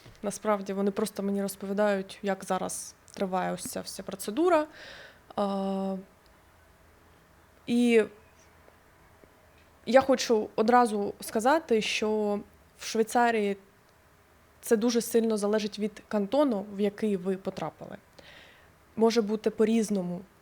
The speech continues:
може бути зовсім не так, але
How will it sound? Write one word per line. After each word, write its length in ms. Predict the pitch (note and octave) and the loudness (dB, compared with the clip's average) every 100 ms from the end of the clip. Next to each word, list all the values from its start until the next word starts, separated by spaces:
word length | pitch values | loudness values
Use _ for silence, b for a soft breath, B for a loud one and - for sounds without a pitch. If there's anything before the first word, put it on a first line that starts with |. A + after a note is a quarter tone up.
| _ _ - - | _ _ -20 -6
може 280 | G#3+ G#3+ G#3 | 0 2 2
бути 460 | G3 G3+ G#3 G3+ G3 b b b _ _ G#3 | -2 -4 -2 -2 -4 b b b _ _ 2
зовсім 420 | A3+ A3 A3+ A3 | 2 2 0 0
не 80 | G#3+ | 0
так, 360 | D4+ E4 - - | 0 -2 -4 -2
але 480 | A#3 A#3 A#3 D4+ | 4 6 6 4